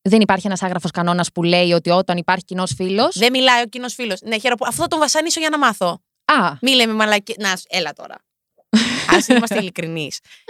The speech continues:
Speaker 2: Ποιος γίνεται να είναι φρεσκοχωρισμένος, να συναντάω εγώ τώρα την κολλητή σου, slash φίλη μου, και δεν θα ξεφύγει, χθες ήμουνα με την Τζο. Και, και, και,
Speaker 1: <laughs>
Speaker 2: και,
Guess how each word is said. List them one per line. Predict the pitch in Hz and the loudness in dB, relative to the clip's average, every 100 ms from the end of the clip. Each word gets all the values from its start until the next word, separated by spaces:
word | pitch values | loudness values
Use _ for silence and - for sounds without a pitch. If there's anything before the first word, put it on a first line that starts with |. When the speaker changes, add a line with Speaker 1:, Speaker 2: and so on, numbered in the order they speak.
| 349 262 | -10 0
Speaker 2:
Ποιος | 262 254 | 4 4
γίνεται | 196 220 254 208 | 2 0 0 0
να | 214 | 0
είναι | 233 | 0
φρεσκοχωρισμένος, | 220 208 190 - 180 170 170 175 180 226 311 | -2 -6 -6 -4 -4 -2 -2 0 2 2 2
να | 214 | -2
συναντάω | 208 190 190 240 208 | -4 -4 2 2 2
εγώ | 226 | -2
τώρα | 233 233 | -4 -6
την | 220 | -6
κολλητή | 190 196 196 240 | -4 -4 -4 -8
σου, | 214 196 - | -8 -8 -2
slash | 233 233 208 - _ _ | 2 2 2 -4 _ _
φίλη | 233 226 233 | -4 -2 0
μου, | 240 330 370 _ _ _ _ _ | 0 -2 -4 _ _ _ _ _
και | - 226 | 2 4
δεν | 233 | 4
θα | 190 | 2
ξεφύγει, | - 190 208 196 | -2 -8 -8 -8
χθες | - 202 196 | -6 -4 -4
ήμουνα | 196 190 196 185 | -6 -6 -8 -8
με | 185 | -10
την | 185 - 175 | -12 -18 -16
Τζο. | 190 185 | -14 -14
Και, | - 202 185 - _ _ _ | -4 -2 -2 -8 _ _ _
και, | - 294 370 _ _ _ | 2 2 0 _ _ _
και, | 226 285 427 415 339 | 4 6 6 4 4
Speaker 1:
<laughs> | 285 - 240 | 2 2 0
Speaker 2:
και, | 214 | 2